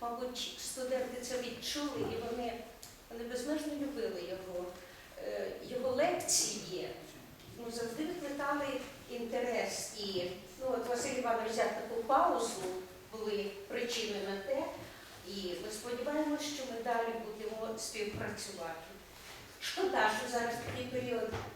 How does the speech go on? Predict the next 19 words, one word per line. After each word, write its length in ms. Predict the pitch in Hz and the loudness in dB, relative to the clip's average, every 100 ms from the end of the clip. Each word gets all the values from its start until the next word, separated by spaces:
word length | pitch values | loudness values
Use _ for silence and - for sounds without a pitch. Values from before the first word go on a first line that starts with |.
| 226 | -4
університет 760 | 226 220 226 247 240 220 208 | -2 0 0 0 0 0 0
не 60 | 214 | -2
працює, 540 | 214 214 214 294 294 | 0 0 0 -2 0
студентів 600 | 262 - 247 262 277 277 262 254 | 0 -2 -2 0 0 -2 -4 -4
тут 100 | 262 247 247 | -4 -4 -4
би 60 | |
було 360 | 240 233 226 214 | -2 0 0 0
багато. 520 | 226 220 208 180 - 208 208 - 214 | 0 0 0 0 0 -2 -4 -6 -4
І, 200 | 214 190 196 - - - - - | -2 -2 -4 -10 -12 -12 -12 -6
е, 40 | - 220 | -4 0
прошу 340 | 262 262 254 | 2 2 2
повірити, 520 | 254 254 254 247 226 247 | 2 4 4 2 0 -2
що 200 | 262 254 | 0 0
висловлюю, 640 | 240 254 247 240 233 226 226 - - - - - - - - 233 | 0 2 2 2 4 4 2 -2 -8 -12 -14 -18 -18 -16 -10 -4
ну, 120 | 254 | -2
слова 520 | 254 - 233 233 254 269 | 0 0 0 2 4 4
і 140 | 262 | 2
думку, 280 | 254 254 262 | 0 -2 -2
мабуть, 440 | 233 233 233 233 | -2 0 -2 -2